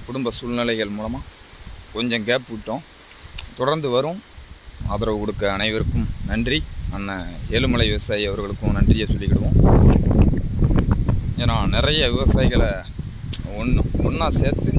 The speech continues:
அவங்கக்கிட்ட இருந்து புது புது விஷயங்களை நம்ம கத்துக்கிட்டதுக்கு இது ஒரு நல்ல வாய்ப்பு. ஆ, அவார்டு வாங்க வர அனைத்து நண்பர்களும், கண்டிப்பா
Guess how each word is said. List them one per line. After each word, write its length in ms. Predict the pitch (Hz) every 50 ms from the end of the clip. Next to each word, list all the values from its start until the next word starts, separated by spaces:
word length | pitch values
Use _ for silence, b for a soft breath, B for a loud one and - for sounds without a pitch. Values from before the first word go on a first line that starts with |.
| - - - 165 - - - - - - - - - - - - - - - -
அவங்கக்கிட்ட 360 | 104 120 147 147 151 143 147
இருந்து 260 | 143 139 135 139 135
புது 200 | 135 - 135 139
புது 200 | 135 127 127 127
விஷயங்களை 420 | 120 117 - - 117 117 120 120 117
நம்ம 340 | - - 101 98 - - - -
கத்துக்கிட்டதுக்கு 640 | - - - - - - 120 117 - - - - - - -
இது 180 | - - 101 104
ஒரு 340 | - - 98 95 - - - - - - - - - -
நல்ல 220 | - 113 113 113
வாய்ப்பு. 420 | 101 101 98 107 110 - - - - - - - - - - - - - - - - - - - - - -
ஆ, 320 | 110 113 110 110 113 113 110 98 - - - - - - - - - - - - - - - - - - - - - - - - - - - - - - - - - - - - - - - - -
அவார்டு 260 | 107 107 110 110 117
வாங்க 240 | 113 110 107 104 101
வர 380 | 98 98 98 98 95 92 92 92 - -
அனைத்து 320 | - 101 110 110 - - 113
நண்பர்களும், 480 | 101 101 104 107 110 104 101 107 135 - - - - - - - - - - - - - - - - - -
கண்டிப்பா 600 | - 107 107 107 101 - 107 107 101 95 90 85